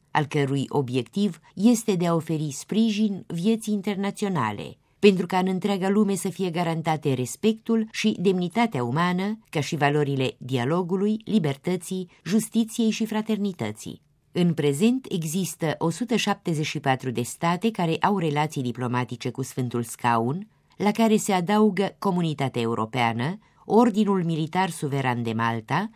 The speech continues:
și două misiuni cu caracter special, misiunea Federației Ruse, condusă de un ambasador, și Oficiul Organizației pentru Eliberarea Palestinei, condus de un director.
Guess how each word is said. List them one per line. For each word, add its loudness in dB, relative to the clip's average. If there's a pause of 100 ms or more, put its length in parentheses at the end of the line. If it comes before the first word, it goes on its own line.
(120)
și -2
două 2
misiuni -2
cu -10
caracter -2
special, -4 (260)
misiunea 2
Federației -2
Ruse, -4 (180)
condusă 2
de 2
un 0
ambasador, -2 (140)
și -2
Oficiul 0
Organizației 0
pentru -4
Eliberarea -2
Palestinei, -4 (140)
condus 4
de 2
un 2
director. -4